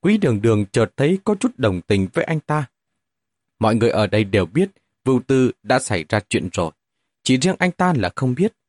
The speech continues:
Thịnh Ảnh rốt cuộc vẫn chột dạ, cũng không tiện nói thêm gì nữa. "Lạc bao lâu rồi? Có gọi điện thoại được không? Qua hai mươi bốn giờ là báo cảnh sát được rồi chứ?" "Báo rồi, không có tin tức gì cả."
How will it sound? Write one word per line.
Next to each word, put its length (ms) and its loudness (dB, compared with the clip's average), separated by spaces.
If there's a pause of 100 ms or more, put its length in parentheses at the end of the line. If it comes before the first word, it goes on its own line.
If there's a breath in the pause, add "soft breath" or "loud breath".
(420)
Thịnh 140 0
Ảnh 180 2
rốt 180 -2
cuộc 220 0
vẫn 260 0
chột 220 0
dạ, 320 -2 (360)
cũng 260 0
không 200 0
tiện 240 -2
nói 260 -4
thêm 180 -2
gì 200 -14
nữa. 240 -6 (800)
"Lạc 280 0
bao 140 2
lâu 180 2
rồi? 240 2 (280)
Có 80 0
gọi 180 0
điện 200 0
thoại 200 -2
được 220 0
không? 260 0 (440)
Qua 140 0
hai 180 0
mươi 80 -6
bốn 200 2
giờ 240 0 (140)
là 120 0
báo 200 0
cảnh 280 -4
sát 200 -4
được 180 -2
rồi 200 -2
chứ?" 260 -2 (1000)
"Báo 320 0
rồi, 380 0 (260)
không 280 -2
có 120 0
tin 200 -2
tức 220 -4
gì 140 0
cả." 280 -4